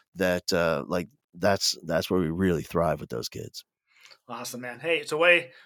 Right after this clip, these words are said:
Speaker 2: what do you got going on this week? Where are you going this week?
Speaker 1: Dude, I'm in town all week. We got a ton of, uh, uh, mentoring stuff happening for, for the, the young man. And then I go back out. I'm going to the University of Southern Indiana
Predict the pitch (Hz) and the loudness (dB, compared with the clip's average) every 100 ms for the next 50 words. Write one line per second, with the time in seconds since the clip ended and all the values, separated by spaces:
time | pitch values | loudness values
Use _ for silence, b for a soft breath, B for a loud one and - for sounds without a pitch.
0 | b 170 196 196 185 185 180 175 156 151 | b 6 8 8 6 6 6 4 2 0
1 | 139 147 160 160 156 147 - 135 135 _ | 0 0 2 4 4 2 0 -2 -2 _
2 | _ _ _ _ _ _ _ _ _ - | _ _ _ _ _ _ _ _ _ -14
3 | - B B - 196 170 180 214 160 208 | -12 B B 10 10 10 6 4 6 8
4 | 220 165 135 165 165 196 208 165 165 139 | 8 8 8 8 10 8 8 6 6 4
5 | 196 185 175 160 156 143 139 120 135 127 | 4 6 6 8 8 8 4 2 4 4
6 | 139 165 180 156 170 160 160 160 170 175 | 4 4 4 4 4 6 4 6 6 4
7 | 160 139 120 117 151 135 127 120 104 123 | 6 6 6 4 8 10 8 4 4 6
8 | 135 143 156 165 160 B B B - 131 | 8 8 6 6 4 B B B 6 6
9 | 123 143 139 139 117 127 123 123 104 151 | 8 6 8 6 4 2 4 2 2 4
10 | 147 156 151 160 165 180 180 185 185 180 | 6 6 4 6 8 8 8 8 4 2
11 | 147 156 127 202 254 262 240 190 165 160 | -6 -6 -2 4 4 4 0 4 6 6
12 | 165 170 - B B B 117 120 127 180 | 8 6 2 B B B 2 4 8 8
13 | 208 156 143 - 160 156 104 - - 143 | 8 8 8 8 4 4 4 4 6 8
14 | 165 165 - 135 117 113 117 113 95 85 | 8 4 0 0 2 4 6 6 4 2
15 | 98 131 | 0 -4